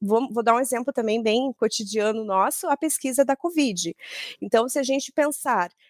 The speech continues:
eh, que a gente tinha lá uma equipe composta nessa pesquisa por médicos, por diver-, diferentes cientistas e imunologistas,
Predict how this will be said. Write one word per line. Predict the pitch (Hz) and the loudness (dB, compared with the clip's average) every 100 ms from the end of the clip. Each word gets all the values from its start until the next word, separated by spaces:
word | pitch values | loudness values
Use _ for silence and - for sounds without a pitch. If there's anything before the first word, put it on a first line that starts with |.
| - | -2
eh, | 190 202 202 | 2 2 2
que | - 269 330 254 | -4 -2 0 0
a | |
gente | 226 240 240 | -2 -4 -6
tinha | - 254 240 | -4 2 4
lá | |
uma | 233 | 4
equipe | 233 - 247 277 | 2 -2 -4 -2
composta | 262 - 240 226 - | -2 2 2 2 -2
nessa | 220 233 | -2 -2
pesquisa | 226 240 240 202 | 0 0 0 -2
por | - 294 | -2 -4
médicos, | 311 294 233 208 - - - | -2 0 0 0 -6 -12 -2
por | 240 | -2
diver-, | 220 214 240 | 0 2 2
diferentes | - - 349 640 - | 2 -2 0 0 0
cientistas | 359 330 - - 214 262 240 - 214 196 | 2 0 0 -2 0 2 0 0 -2 2
e | 208 | 0
imunologistas, | 220 240 247 226 208 175 226 285 - 349 - | 2 0 0 0 0 -2 -2 -2 0 0 0